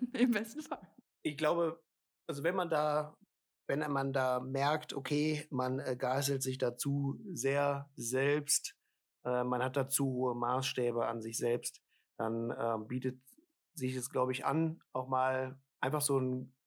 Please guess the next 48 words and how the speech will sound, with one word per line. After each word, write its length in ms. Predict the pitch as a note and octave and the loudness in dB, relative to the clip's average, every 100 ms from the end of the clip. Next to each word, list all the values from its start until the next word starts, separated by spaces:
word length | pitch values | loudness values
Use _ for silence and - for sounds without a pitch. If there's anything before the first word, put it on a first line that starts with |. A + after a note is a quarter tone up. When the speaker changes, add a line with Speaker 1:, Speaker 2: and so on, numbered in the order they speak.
| - | -6
Speaker 2:
konstruktiven 720 | C#3+ D#3+ - C3+ - D#3+ C#3+ | 0 0 0 -4 -2 0 0
Reality-Check 800 | B2+ C3+ D#3 D#3 D3 C3+ D3+ - | 2 2 2 -2 -6 -4 -4 -4
zu 100 | C#3+ | -2
machen 380 | C#3+ D3 D#3+ D#3+ | 0 0 -4 -4
und 140 | B2+ | -8
zu 80 | C3 | -4
gucken, 260 | C3+ C#3 C3 | -2 0 0
okay, 440 | A#2+ C#3+ C#3 C3+ - _ _ - | 0 2 2 0 -8 _ _ -8
wo 120 | C3 | -2
kommt 240 | D3+ D3+ | 0 0
der 80 | C#3+ | 0
Maßstab 500 | C3+ C#3+ C#3 - - | 2 0 0 -4 -2
her 340 | D#3 D#3+ D#3+ - _ | 2 2 0 -6 _
und 140 | C#3 | -4
warum 240 | C3 C3+ D#3 | 0 2 2
ist 120 | D3+ | 0
der 80 | C#3 | 2
Maßstab 400 | D3 D3 D3+ C#3 | 2 2 0 2
so 120 | C#3+ | 2
hoch? 180 | C#3+ D#3+ | 2 0
Ist 140 | C#3 | -2
der 100 | C#3 | -2
Maßstab, 640 | C3+ C#3 C#3+ C3 B2+ - - | 0 0 0 0 0 -2 -6
äh, 400 | B2+ B2+ B2+ B2+ - - | 0 2 2 0 -4 -12
gerechtfertigt 760 | D3+ B2+ D3 - D3+ C#3+ D3+ D3 | -4 0 0 0 0 2 0 -2
und 180 | C#3+ C3 | -4 -2
relevant? 500 | F3 F3+ D#3 E3 D#3 _ - - _ _ - | 0 2 2 0 -4 _ -20 -20 _ _ -2
Äh, 220 | C3+ C3+ | 2 2
kann 300 | C3+ E3 F#3 | 2 0 0
ich 180 | E3 - | -4 0
das, 260 | E3+ E3 | 0 2
was 140 | D#3+ D#3+ | 0 0
ich 160 | E3+ | -2
von 180 | - E3+ | 0 0
mir 160 | D#3+ D#3 | 2 2
selber 260 | C#3+ D3+ | 2 2
verlange, 420 | D3+ C#3 C3+ D3 C#3+ | 0 2 2 2 0
überhaupt 340 | C3 C3+ C#3 | 0 -2 0
in 100 | C3+ | 0
dem 220 | C3+ C#3 | 0 0
Zeitrahmen 500 | C3+ C#3+ C#3 C3+ C3 | 0 0 0 -2 0
so 160 | B2+ C3+ | 0 0
erreichen, 440 | B2 B2 C#3 C#3 | 2 0 0 -2
wie 100 | C3 | -2
ich 80 | C3 | -4
das 160 | C3+ - | -6 -2
gerne 240 | C3 B2+ | 0 2
hätte? 340 | C3+ F3 G3+ | 0 2 -2